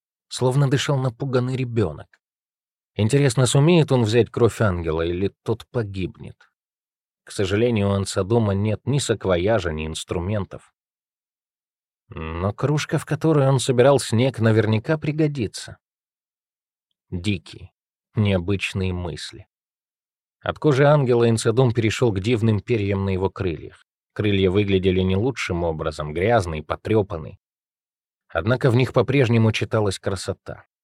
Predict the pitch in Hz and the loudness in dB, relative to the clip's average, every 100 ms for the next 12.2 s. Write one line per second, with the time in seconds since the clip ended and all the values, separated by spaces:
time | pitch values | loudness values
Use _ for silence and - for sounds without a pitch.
0 | _ _ _ _ _ 92 104 110 98 98 | _ _ _ _ _ -2 2 2 2 2
1 | 98 92 92 95 98 104 - - 78 117 | 2 2 0 0 -2 -2 -4 -10 -12 -16
2 | - _ _ _ _ - 101 113 110 123 | -20 _ _ _ _ -4 0 2 2 2
3 | 120 107 - 95 110 113 110 107 113 113 | 0 0 -2 0 2 2 2 0 2 2
4 | 85 82 73 104 _ _ _ _ _ _ | 0 -8 -14 -18 _ _ _ _ _ _
5 | _ 92 85 104 - 107 101 95 104 113 | _ -6 2 2 2 0 2 2 2 0
6 | - 90 - 87 98 107 - 92 85 92 | 0 -2 0 -2 0 -2 -2 -6 -2 0
7 | 110 98 92 87 - 117 95 92 90 - | 2 2 -2 -6 -2 -2 0 -2 -2 -2
8 | 110 110 - 87 - _ _ _ _ _ | -2 -4 -6 -12 -14 _ _ _ _ _
9 | _ - 90 - 113 147 120 - 123 120 | _ -8 -4 -2 2 2 2 0 0 2
10 | 135 127 131 - 110 110 139 120 113 110 | 2 2 0 -2 0 2 2 2 0 0
11 | - 131 113 117 107 107 104 101 - 78 | 0 -2 -2 -2 -2 -2 -4 -6 -8 -10
12 | - | -12